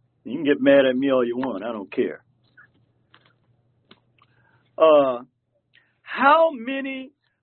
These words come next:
of the five hundred and thirty-eight electoral college members represent the things that are important to your culture and your children's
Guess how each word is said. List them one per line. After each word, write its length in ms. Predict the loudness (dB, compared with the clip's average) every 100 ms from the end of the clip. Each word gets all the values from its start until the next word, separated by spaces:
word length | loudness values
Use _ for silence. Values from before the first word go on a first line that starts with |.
| -8
of 200 | -8 -8
the 120 | -12 _
five 380 | -6 -2 -2 -4
hundred 460 | -8 -10 -10 -12 -14 _
and 180 | -20 -20 -8
thirty-eight 720 | 2 2 2 -6 -8 -6 -6 -8 -14
electoral 1000 | -10 -2 -2 -2 _ -6 -2 -2 -4 -10 _ _ -16
college 560 | -6 -4 -2 -4 -10
members 580 | -12 -10 -10 -8 -10 -12 -18 _ _
represent 920 | -6 0 2 0 -6 -12 -8 -6 -6 -8 _ _ -10
the 100 | -10 -4
things 400 | -4 -2 -4 -8 _ _ -4
that 180 | -4
are 80 | -4
important 540 | -8 -6 -4 -4 -6 -16 _ -10
to 80 | -10
your 340 | -4 0 0 -2 -8
culture 560 | -2 -2 -4 -10 -12 -12 _ _ _
and 180 | -20 -12
your 180 | -6 -6 -6 -6
children's 480 | -2 -2 -2 -8